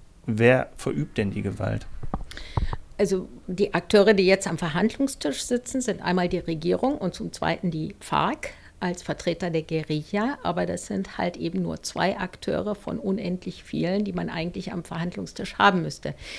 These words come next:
Speaker 2: Jetzt kann man die natürlich nicht alle an den Verhandlungstisch holen, das ist ganz klar, weil es einfach zu viele sind.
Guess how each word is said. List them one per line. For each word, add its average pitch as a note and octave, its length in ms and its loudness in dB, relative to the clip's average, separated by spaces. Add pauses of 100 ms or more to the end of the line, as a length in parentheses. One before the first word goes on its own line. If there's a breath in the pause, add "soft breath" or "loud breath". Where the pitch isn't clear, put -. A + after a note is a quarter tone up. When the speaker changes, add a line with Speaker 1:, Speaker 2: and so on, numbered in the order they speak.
(220 loud breath)
Speaker 2:
Jetzt - 240 -2
kann B3+ 180 6
man A#3 140 10
die D#3 100 4
natürlich D#3 500 0
nicht - 220 -4
alle D#3+ 200 -2
an E3+ 160 -6
den D#3+ 60 -8
Verhandlungstisch - 840 -6
holen, E3 300 2
das D#3 180 -8
ist - 160 -10
ganz D3 260 -6
klar, E3+ 320 -4
weil E3+ 80 -4
es - 120 -8
einfach D#3+ 260 -6
zu - 180 -6
viele F3 380 2
sind. A#3 340 -2